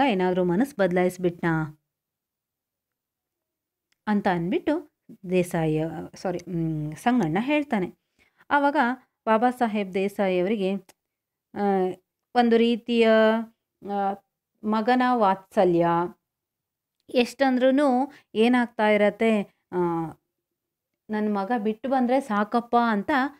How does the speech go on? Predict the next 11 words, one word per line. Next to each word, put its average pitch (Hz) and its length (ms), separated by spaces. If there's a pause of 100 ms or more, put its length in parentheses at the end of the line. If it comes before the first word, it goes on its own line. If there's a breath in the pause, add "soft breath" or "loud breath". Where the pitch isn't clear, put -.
(120)
ಅನ್ನಿಸ್ತಾ 185 460
ಇರತ್ತೆ. 160 340 (480)
ಹೇಗಾದ್ರೂ 262 440
ನನ್ 233 260
ಮಗನನ್ನ 226 320
ಕಾಪಾಡ್ಕೊಳ್ತೀನಿನೋ, 226 1200 (160)
ಕಾಪಾಡ್ಕೊಳ್ಬೇಕು 226 880
ಅನ್ನುವ 220 260
ಮನಸ್ಥಿತಿ 220 680
ಇರತ್ತೆ 175 300
ಅವನಿಗೆ. 165 340